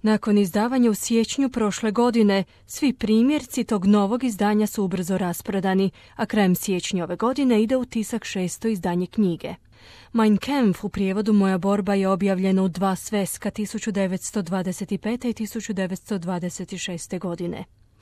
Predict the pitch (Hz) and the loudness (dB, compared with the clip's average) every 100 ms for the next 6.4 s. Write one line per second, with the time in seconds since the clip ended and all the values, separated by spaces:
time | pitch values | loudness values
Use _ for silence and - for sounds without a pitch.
0 | - - - - - - 240 208 277 262 | -20 -16 -16 -18 -20 -4 -4 -2 -2 -2
1 | 254 202 220 185 240 240 214 196 196 185 | -2 -2 0 0 0 0 0 0 0 0
2 | 226 269 240 - 190 180 196 - 196 185 | 0 0 -2 -4 -6 0 -2 -2 -6 -6
3 | 175 208 190 202 226 226 202 214 202 196 | -2 0 0 -2 -2 0 2 0 0 -2
4 | 208 - 269 208 190 185 185 - 233 226 | -2 -4 -2 0 0 -2 -4 -6 -6 -2
5 | 214 202 196 226 196 185 185 196 214 214 | -2 -2 -2 0 2 0 0 0 2 2
6 | 156 160 - 196 | -2 -8 -4 -4